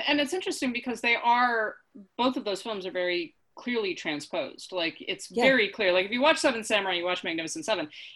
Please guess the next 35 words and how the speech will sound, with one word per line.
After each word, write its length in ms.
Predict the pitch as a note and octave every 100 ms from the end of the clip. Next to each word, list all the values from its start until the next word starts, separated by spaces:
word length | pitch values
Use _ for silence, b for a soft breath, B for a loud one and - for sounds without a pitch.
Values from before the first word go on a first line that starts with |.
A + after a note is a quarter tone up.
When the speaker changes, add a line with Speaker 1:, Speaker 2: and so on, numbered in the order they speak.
| B -
Speaker 1:
it's 200 | C#4 -
the 120 | G3+
same 340 | - A3 F3
film 440 | D#3 - C#4 A3 F3
in 80 | D#3+
a 60 |
lot 220 | D#3+ D#3
of 80 | D#3
ways. 320 | D#3+ D#3 G#3+ A3
Speaker 2:
Mm-hmm. 100 | D4+
Speaker 1:
Only 240 | B3 F#3+ F#3+
one 160 | G3 F#3+
is 120 | -
taking 340 | G3 F3+ F3+
place 320 | - F3+ E3 F3+
in 60 |
kind 140 | F3 E3+
of 100 | D#3
the, 140 | E3 C#3+
the 120 | F3
frontier 600 | - F3+ D#3+ F#3 E3 D#3+
of 60 | D3+
Japan, 680 | D3+ - D4 A3+ D3+ D#3+ B B B G3
and 440 | F#3+ F#3 F#3 F#3 -
one 160 | F#3
of 80 | F3+
them 100 | F3+
is 120 | F3
taking 220 | F#3 E3+ E3+
place 180 | D#3+
in 60 | E3+
the 60 | D#3
frontier 460 | E3 D3+ D#3+ D3+
of 60 | D3+
America. 520 | D#3 A3+ G3+ D#3+